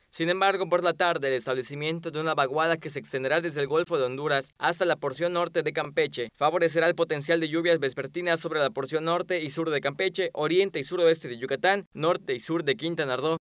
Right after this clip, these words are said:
con probabilidad de lluvias fuertes en el suroeste de Campeche. Las temperaturas máximas irán de calurosas a muy calurosas durante el día y cálidas por la noche,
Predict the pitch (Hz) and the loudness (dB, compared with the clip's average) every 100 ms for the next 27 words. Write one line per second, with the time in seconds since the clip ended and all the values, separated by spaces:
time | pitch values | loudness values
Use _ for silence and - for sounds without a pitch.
0 | - 170 170 214 202 185 170 170 170 147 | -2 0 0 2 2 2 2 2 0 2
1 | 180 175 160 143 175 170 175 - 165 165 | 2 4 2 2 0 2 -2 0 -2 -2
2 | 160 156 160 160 127 127 123 135 113 98 | 0 2 2 0 -4 -4 -2 -2 -2 -8
3 | 104 _ _ _ - 139 175 180 151 151 | -14 _ _ _ -4 -2 0 2 0 2
4 | 165 139 160 170 170 165 175 170 151 156 | 0 2 0 -2 -2 -2 -2 -2 -2 0
5 | 175 151 131 143 170 170 165 156 156 185 | 0 0 2 4 2 2 -2 -2 0 0
6 | 170 151 165 185 180 139 139 135 139 156 | 0 2 2 2 -2 -2 -2 -2 -4 -2
7 | 190 202 170 165 175 180 170 151 147 131 | 0 2 0 2 4 4 4 2 0 -2
8 | 131 135 147 147 127 | 0 0 -2 -4 -8